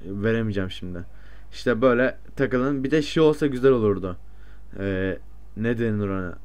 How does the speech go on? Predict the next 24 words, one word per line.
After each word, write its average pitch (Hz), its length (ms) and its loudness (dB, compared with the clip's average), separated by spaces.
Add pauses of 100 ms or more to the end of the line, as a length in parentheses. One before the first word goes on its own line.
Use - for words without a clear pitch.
(140)
Bir 120 100 -6
tane 120 320 0
böyle 110 200 4 (160)
oyun 127 260 4
olsa 113 460 2 (120)
simülasyonda. 107 920 0 (420)
Yani 104 400 2
bu 135 160 0
karakterlerle 120 800 4
oynayabilsen 113 720 0
güzel 117 220 0
olurdu. 101 500 0 (880)
E, 104 260 2
neyse 123 360 0
burada 123 280 4
resetleyebiliyorsunuz 113 920 0
şöyle. 104 360 0 (540)
Resete 104 320 -2
ba-, 98 240 -2
oh, 92 320 -4
reklam. 95 340 -4 (380)
Resete 110 380 0
basarsanız 110 640 -2
sıfırlıyor. 110 680 0